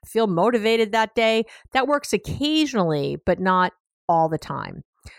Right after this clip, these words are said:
Um, you know, what can you think instead about what your mom is saying? You know, you know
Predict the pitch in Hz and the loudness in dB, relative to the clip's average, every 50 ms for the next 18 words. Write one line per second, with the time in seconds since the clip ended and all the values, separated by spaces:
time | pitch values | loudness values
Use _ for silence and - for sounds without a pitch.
0 | - _ _ _ _ - 170 175 170 170 160 160 - - _ _ _ _ - 214 | -20 _ _ _ _ 2 4 4 4 4 2 -2 -6 -10 _ _ _ _ -2 0
1 | 240 240 214 202 220 262 269 - - 311 294 285 269 - 262 247 233 240 202 - | 2 2 4 4 2 0 0 0 0 2 2 2 2 2 0 2 2 0 -2 -2
2 | - - 226 214 190 165 175 165 156 165 165 - 165 165 156 151 143 147 143 135 | 0 2 2 2 4 4 2 2 4 2 2 2 2 0 0 0 0 0 -2 -2
3 | 139 - - - - - - - 147 _ _ _ _ _ _ _ _ - 156 143 | -4 -4 -6 -6 -6 -8 -12 -16 -16 _ _ _ _ _ _ _ _ -6 -4 -2
4 | 135 135 143 151 151 165 175 175 175 175 | -2 -2 0 0 2 4 4 4 4 4